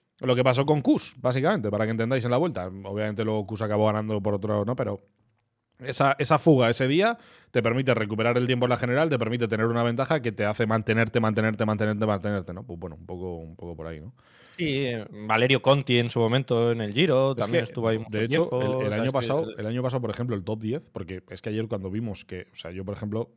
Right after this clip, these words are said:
Speaker 1: me quedé flipado que Caruso fue cuarto, que ni me acordaba, ¿no? Pero
Speaker 2: Claro,
Speaker 1: Thibaut
Speaker 2: claro.
Speaker 1: Pinot fue quinto, que también corrió muy a las etapas.
Speaker 2: Sí, sí.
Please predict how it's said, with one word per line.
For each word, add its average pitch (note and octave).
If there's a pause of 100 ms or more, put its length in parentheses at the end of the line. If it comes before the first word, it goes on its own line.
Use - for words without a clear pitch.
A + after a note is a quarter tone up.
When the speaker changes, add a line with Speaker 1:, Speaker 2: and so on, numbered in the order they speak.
(120)
Speaker 1:
me G2
quedé G2
flipado G#2+
que G#2+
Caruso G2+
fue G2+
cuarto, G2
que -
ni F#2
me F#2
acordaba, F2
¿no? B2+ (720)
Pero A#2
Speaker 2:
Claro, F#2+
Speaker 1:
Thibaut A#2+
Speaker 2:
claro. -
Speaker 1:
Pinot C#3+
fue C3
quinto, A#2+ (520)
que A2
también A2
corrió A#2
muy A2
a G2+
las F#2+
etapas. G2 (960)
Speaker 2:
Sí, C3
sí. G2+